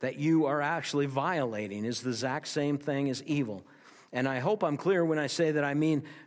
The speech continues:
to listen to God, I mean listen to God's written word in his Bible that has come down to us through the centuries. I mean, every now and then you'll hear people say,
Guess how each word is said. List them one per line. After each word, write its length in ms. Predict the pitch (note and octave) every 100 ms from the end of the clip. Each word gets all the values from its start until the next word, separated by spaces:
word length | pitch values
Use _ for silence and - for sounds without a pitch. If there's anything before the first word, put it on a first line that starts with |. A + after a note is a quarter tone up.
| -
to 140 | D3 C#3
listen 480 | C3 G#3 - D#3+ C#3
to 120 | C#3
God, 360 | C3 D#3 C#3+ C3+
I 100 | C3
mean 340 | C#3 C3+ C3
listen 300 | C3 - A#2+
to 120 | A2+
God's 400 | G#2+ A#2 A2+ A2
written 400 | G#2+ A#2+ - G#2
word 340 | F#2+ G#2+ G#2 G2 - - -
in 120 | G2+
his 160 | G#2 F2
Bible 420 | A2 A2+ G2+ G2
that 80 | G2+
has 140 | G2
come 240 | - A2+ G#2+
down 300 | G#2 G2+ G#2
to 200 | G#2 G2
us 120 | -
through 180 | G2+ F#2
the 100 | F#2
centuries. 540 | - C#3+ C3+ G#2 G2 - - - -
I 80 |
mean, 160 | A2+ B2+
every 220 | C3 C3+
now 240 | C3 C3 C3+
and 100 | C#3
then 180 | D#3
you'll 160 | D#3 C3
hear 200 | C3+ C3
people 300 | - B2+ A#2+
say, 260 | - B2+